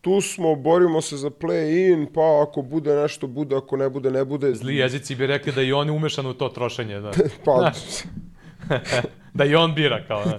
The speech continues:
Speaker 1: <laughs> Pa, verujem da bira.
Speaker 2: Da.
Speaker 1: A,
Speaker 2: Šta, šta
Speaker 1: za
Speaker 2: još?
Speaker 1: Hilda, recimo, taj, ovaj, trade. Šta mi, šta on može donese uopšte Filadelfiji tu? Oni su dali Korkmaza, McDermotta.
Speaker 2: E, pa, brate,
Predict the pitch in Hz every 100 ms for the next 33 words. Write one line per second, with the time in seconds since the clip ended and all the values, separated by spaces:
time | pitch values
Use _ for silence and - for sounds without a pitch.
0 | 147 131 - 143 135 113 117 98 _ _
1 | 120 123 113 117 123 147 147 110 - -
2 | _ 113 110 98 107 104 110 113 113 101
3 | 143 120 208 220 117 107 107 - 110 104
4 | 98 - 117 107 104 101 101 98 98 -
5 | 117 120 101 - - _ _ _ _ _
6 | _ _ _ - 143 156 - 160 160 165
7 | 147 151 151 151 - 110 - 117 110 -
8 | 117 113 117 117 113 101 110 120 - 123
9 | 135 139 143 139 139 151 147 139 135 131
10 | 135 127 139 143 151 151 139 131 - _
11 | _ _ _ _ _ _ _ _ _ 123
12 | 120 120 120 120 139 127 - _ - 101
13 | 110 127 143 107